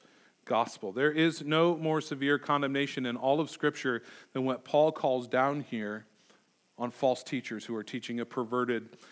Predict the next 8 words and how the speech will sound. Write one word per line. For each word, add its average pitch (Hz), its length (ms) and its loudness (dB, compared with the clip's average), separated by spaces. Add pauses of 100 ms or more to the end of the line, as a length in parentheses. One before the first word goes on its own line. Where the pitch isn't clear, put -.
(200)
gospel. 120 540 0
And 110 120 -6
he 139 120 -2
uses 156 360 0
such 156 380 4
harsh 143 400 2
language 143 440 0
because 127 360 -2